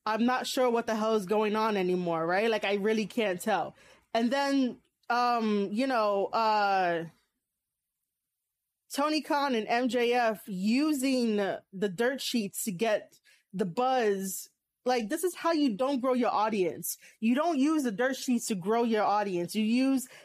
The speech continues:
mainstream media to grow your audience. So the way that W W E went about it with the Sasha and Naomi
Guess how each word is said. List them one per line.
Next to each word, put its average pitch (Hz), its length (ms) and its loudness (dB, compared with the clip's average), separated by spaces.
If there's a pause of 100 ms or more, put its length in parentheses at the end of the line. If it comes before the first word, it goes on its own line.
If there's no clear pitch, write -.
mainstream 269 640 0
media 240 360 2
to 208 100 -6
grow 208 160 0
your 208 160 2
audience. 190 560 0
So 208 100 2
the 214 140 0
way 247 240 0
that 254 280 0
W 247 220 0
W 247 220 0
E 254 80 2
went 233 160 2
about 214 320 0
it 220 60 4
with 226 100 0
the 208 100 -2
Sasha 220 380 0
and 220 120 0
Naomi 220 600 0